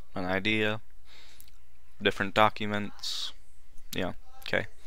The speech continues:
But an S S D doesn't have a magnetic disk and a needle.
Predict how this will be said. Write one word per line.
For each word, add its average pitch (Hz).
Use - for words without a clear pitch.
But 104
an 101
S -
S -
D 104
doesn't 104
have 151
a 107
magnetic 95
disk -
and 98
a 101
needle. 107